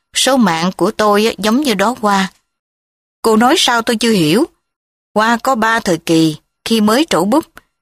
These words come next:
khi nở và khi tàn héo rụng xuống. Bây giờ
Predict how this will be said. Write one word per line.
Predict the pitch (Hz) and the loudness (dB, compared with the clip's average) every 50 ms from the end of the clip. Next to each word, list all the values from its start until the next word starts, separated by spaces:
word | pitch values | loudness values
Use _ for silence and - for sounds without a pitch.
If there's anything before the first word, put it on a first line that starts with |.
| _ _ | _ _
khi | - 220 214 | -6 -4 -2
nở | 202 185 170 151 147 160 - 302 370 - _ _ _ - | 0 0 0 0 0 0 0 -2 -2 -6 _ _ _ -4
và | 175 175 160 | -2 -2 -2
khi | - - 220 214 196 | -2 -2 -4 -4 -2
tàn | - 190 170 160 156 | -2 -4 -2 -2 -2
héo | 170 202 226 277 285 | -2 -2 -2 -2 -2
rụng | - 160 160 170 | -4 -4 -2 -2
xuống. | - 226 240 269 330 370 _ _ _ _ _ _ _ _ _ _ _ _ _ _ - | -2 -2 -2 -2 -4 -6 _ _ _ _ _ _ _ _ _ _ _ _ _ _ -4
Bây | 208 214 214 | -4 -2 0
giờ | 190 190 170 170 170 165 160 | 0 0 2 2 0 0 -2